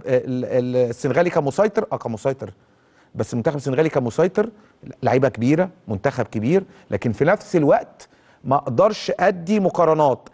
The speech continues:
خلينا استريح زيهم، خلينا ابقى لاعب ماتشات قدهم.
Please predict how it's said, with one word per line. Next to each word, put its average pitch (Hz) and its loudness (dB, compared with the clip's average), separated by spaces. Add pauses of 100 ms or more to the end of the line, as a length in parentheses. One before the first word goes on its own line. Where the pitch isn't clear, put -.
(140)
خلينا 180 0
استريح 202 2
زيهم، 175 4 (760)
خلينا 180 2
ابقى 175 4
لاعب 202 0
ماتشات 208 0
قدهم. 208 2